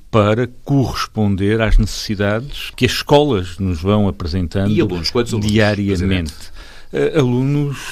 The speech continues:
Speaker 1: não lhe sei dizer, eh, em concreto, mas
Speaker 2: Uhum.
Speaker 1: ultrapassarão os seis mil alunos.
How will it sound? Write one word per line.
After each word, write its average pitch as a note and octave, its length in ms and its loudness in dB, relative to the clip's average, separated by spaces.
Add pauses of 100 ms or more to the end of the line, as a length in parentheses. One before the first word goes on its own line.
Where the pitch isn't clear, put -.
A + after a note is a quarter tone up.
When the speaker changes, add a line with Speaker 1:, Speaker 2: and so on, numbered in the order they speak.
Speaker 1:
não A#2 380 0
lhe G#2 100 0
sei - 180 -2
dizer, F#2+ 460 0
eh, F2+ 640 -4
em F2+ 80 -4
concreto, F#2 680 -4
mas F#2 260 -2
Speaker 2:
Uhum. G2 60 -2
Speaker 1:
ultrapassarão G2 600 -2
os - 200 -4
seis A#2 200 4
mil G#2+ 200 2
alunos. D#2+ 400 -6